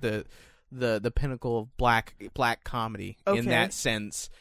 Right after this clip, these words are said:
Speaker 1: of what you're, you're
Speaker 2: Are you
Speaker 1: talking
Speaker 2: gonna go
Speaker 1: about.
Speaker 2: all the way back to Richard Pryor?
Speaker 1: No, I, I would think, like, Cat Williams
Speaker 2: Okay,
Speaker 1: or
Speaker 2: Cat
Speaker 1: <laughs>
Speaker 2: Williams
Speaker 1: like
Speaker 2: would
Speaker 1: that
Speaker 2: be one of
Speaker 1: style.
Speaker 2: my
Speaker 1: That's
Speaker 2: favorite black comedians
Speaker 1: Yes.
Speaker 2: for sure. Um,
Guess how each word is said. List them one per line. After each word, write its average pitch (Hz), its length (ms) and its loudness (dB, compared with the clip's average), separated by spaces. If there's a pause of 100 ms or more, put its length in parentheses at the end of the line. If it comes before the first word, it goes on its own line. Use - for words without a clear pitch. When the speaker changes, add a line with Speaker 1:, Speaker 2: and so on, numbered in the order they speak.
Speaker 1:
of 131 160 6
what 131 200 6
you're, 127 260 4
you're 113 180 0
Speaker 2:
Are - 40 2
you 202 60 2
Speaker 1:
talking 220 140 8
Speaker 2:
gonna 196 120 2
go 202 120 8
Speaker 1:
about. 190 120 6
Speaker 2:
all 185 260 8
the 190 80 4
way 185 80 4
back 180 220 2
to 175 80 -4
Richard 180 260 -2
Pryor? 196 440 4
Speaker 1:
No, 185 520 6
I, 151 80 6
I 139 240 8
would 220 160 4
think, 131 280 2
like, 120 300 0 (260)
Cat 113 340 6
Williams 113 720 2
Speaker 2:
Okay, 240 340 6
Speaker 1:
or - 140 4
Speaker 2:
Cat 233 260 4
Speaker 1:
<laughs> 240 60 2
Speaker 2:
Williams 226 340 2
Speaker 1:
like 143 180 8
Speaker 2:
would 208 140 0
Speaker 1:
that 160 220 8
Speaker 2:
be 202 40 -2
one 190 140 2
of 180 60 0
Speaker 1:
style. 170 180 0
Speaker 2:
my 190 140 6
Speaker 1:
That's 160 280 8
Speaker 2:
favorite 170 340 -2
black - 280 -2
comedians 127 580 -10
Speaker 1:
Yes. 104 180 -2
Speaker 2:
for 90 100 -8
sure. 160 380 -4 (680)
Um, 165 640 0